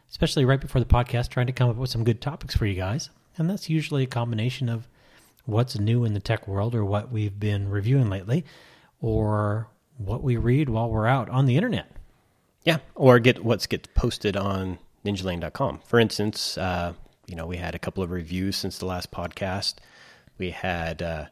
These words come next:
Speaker 2: an article about this new gear, which is what we're talking about in the extra.
Speaker 1: Right.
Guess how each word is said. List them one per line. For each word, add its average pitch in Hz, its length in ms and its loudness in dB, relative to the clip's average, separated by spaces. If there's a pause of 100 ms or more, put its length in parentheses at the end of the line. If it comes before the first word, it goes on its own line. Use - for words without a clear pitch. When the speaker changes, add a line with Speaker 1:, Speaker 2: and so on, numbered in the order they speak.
(600)
Speaker 2:
an 92 80 -4
article 98 360 2
about 90 440 0
this 87 180 -8
new 92 120 -4
gear, 104 460 0
which 104 200 -2
is 95 120 -10
what 85 100 -6
we're 87 80 -8
talking 87 260 -6
about 82 200 -6
in 85 80 -10
the 85 80 -6
extra. 98 360 -6 (120)
Speaker 1:
Right. 98 340 0